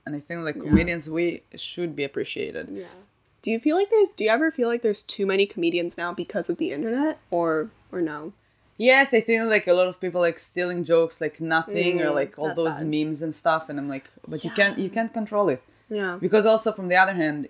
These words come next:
Speaker 1: you don't need to go to clubs to become famous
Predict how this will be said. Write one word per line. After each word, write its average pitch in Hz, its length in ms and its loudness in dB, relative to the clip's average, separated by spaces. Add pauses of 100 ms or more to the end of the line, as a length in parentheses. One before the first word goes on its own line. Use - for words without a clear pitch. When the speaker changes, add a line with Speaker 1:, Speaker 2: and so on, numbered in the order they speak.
Speaker 1:
you 156 120 -4
don't 160 200 -6
need 151 180 -6
to 147 280 -6 (380)
go 147 500 -4 (160)
to 139 80 -20
clubs 143 520 2
to - 100 -18
become 135 220 -14
famous - 520 -8